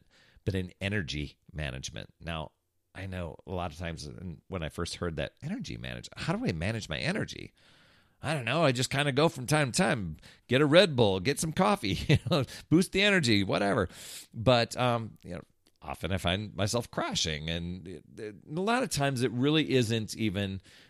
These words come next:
"Well, now that I've got a big energy jolt from some sort of drink, now I can accomplish the world."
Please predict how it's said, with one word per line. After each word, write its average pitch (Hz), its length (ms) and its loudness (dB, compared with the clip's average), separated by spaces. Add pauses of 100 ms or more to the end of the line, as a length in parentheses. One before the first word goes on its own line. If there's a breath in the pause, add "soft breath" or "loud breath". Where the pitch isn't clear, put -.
"Well, 101 160 0
now 107 320 2
that 98 200 2
I've 92 140 0
got 90 220 0
a 85 40 -2
big 82 320 -2
energy 85 540 -4
jolt 87 560 -2
from 78 460 -4
some 80 300 -4
sort 80 320 -4
of 69 140 -8
drink, 85 640 -2 (720 soft breath)
now 90 320 -2
I 90 80 -2
can 78 300 -8
accomplish 98 560 -6
the 82 120 -6
world." 90 480 0